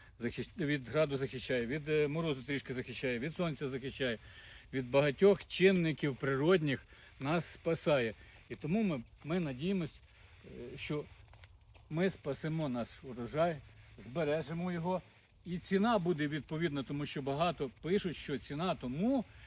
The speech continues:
що ми, от ми кладемо г-, градобійну сі-, сітку. Навпаки, кладемо градобійну сітку, щоб зберегти урожай, бо у нас в минулому році мороз,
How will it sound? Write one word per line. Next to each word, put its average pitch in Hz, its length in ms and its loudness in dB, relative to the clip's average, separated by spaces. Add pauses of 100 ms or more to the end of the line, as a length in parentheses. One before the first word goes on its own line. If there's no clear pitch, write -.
що 190 200 -2
ми, 180 140 2
от 202 140 2
ми 180 140 0
кладемо 160 580 -2
г-, 156 180 -8
градобійну 151 520 -6
сі-, 143 220 -12
сітку. 135 300 -10
Навпаки, 143 600 0 (500)
кладемо 165 380 2
градобійну 147 540 -2
сітку, 160 280 -6
щоб 127 180 -10
зберегти 156 400 -6
урожай, 160 320 -2
бо 120 240 -6 (360)
у 135 40 -8
нас 143 140 -6 (360)
в 151 60 -10
минулому 151 420 0
році 135 320 -4 (640)
мороз, 143 560 0